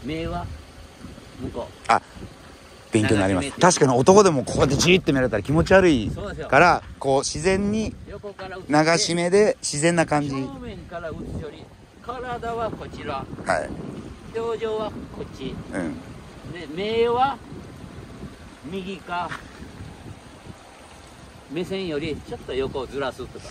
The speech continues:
Speaker 2: やっぱなんかモデル立ちっていうか、その綺麗に見える角度が
Speaker 1: そうそうそう。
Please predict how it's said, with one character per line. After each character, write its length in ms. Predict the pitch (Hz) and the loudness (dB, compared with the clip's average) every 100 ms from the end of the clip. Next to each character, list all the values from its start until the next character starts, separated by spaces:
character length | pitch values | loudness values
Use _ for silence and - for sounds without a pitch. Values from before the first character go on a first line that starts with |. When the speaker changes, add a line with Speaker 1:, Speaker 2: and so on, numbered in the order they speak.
| - | -6
Speaker 2:
や 100 | 104 | -4
っ 20 | |
ぱ 100 | 127 | 2
な 100 | 127 | 4
ん 40 | 131 | 4
か 180 | 90 82 | 2 2
モ 160 | 107 | 4
デ 140 | 127 143 | 8 10
ル 80 | 151 | 10
立 140 | 156 | 6
ち 100 | 143 | 4
っ 20 | 170 | -4
て 180 | - | 0
い 40 | 117 | 0
う 60 | 92 | 2
か、 300 | 92 80 - - - | 0 -2 -4 -12 -18
そ 200 | - 101 | -6 -4
の 120 | 95 | -2
綺 160 | 82 175 | 4 6
麗 120 | 156 | 8
に 80 | 120 | 6
見 100 | 110 | 2
え 60 | 92 | 2
る 120 | 90 | -2
角 220 | - 147 139 | -2 0 2
度 120 | 98 | 2
が 240 | 80 71 | 0 -6
Speaker 1:
そ 140 | 69 220 | -6 -8
う 40 | |
そ 40 | 262 | -8
う 40 | |
そ 80 | 254 | -10
う。 120 | 208 | -12